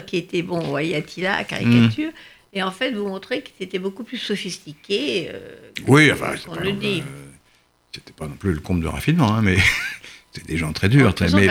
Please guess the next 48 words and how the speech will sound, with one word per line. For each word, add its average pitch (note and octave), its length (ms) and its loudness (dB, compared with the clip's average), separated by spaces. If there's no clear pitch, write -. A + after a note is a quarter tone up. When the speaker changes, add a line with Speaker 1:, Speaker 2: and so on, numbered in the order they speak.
Speaker 2:
mais A2 80 6
la C3+ 80 4
Speaker 1:
personne E3+ 180 4
ne D#3+ 80 8
Speaker 2:
cruauté D#3+ 180 4
Speaker 1:
savait. F3+ 120 6
Speaker 2:
était, B2 260 6
la A2 120 4
cruauté C#3 420 6
était G2+ 220 4
également F#2 320 4
répartie. G#2 360 4
Les A#2 80 6
Romains F2+ 280 6
étaient - 160 -4
extrêmement D#2 300 -6
cruels. C#3 420 0
Ils D#2 40 -8
pouvaient, F2+ 140 2
ils F2 60 -4
pouvaient, E2+ 580 0
quand E2+ 100 0
César F#2 420 4
a E2 100 2
eu E2+ 100 4
une, E2 400 0
une E2+ 140 -2
révolte, F2 480 4
euh, D#2 540 -2
gauloise, G2+ 380 2
il F2 200 4
pouvait D#2+ 260 -8
tuer F#2+ 240 2
tout, F2 160 -10
la E2 80 -4
population E2+ 440 -4
d'une B2 140 4
ville, D#3+ 160 4
c'était - 160 -8
pratiquement - 440 -6
génocidaire. F#2 540 0
Donc F2+ 180 2
le, F2 120 4
la E2+ 140 0
violence F#2+ 420 4
était E2+ 140 -2
partagée. F2 500 2
Euh, D#2+ 720 0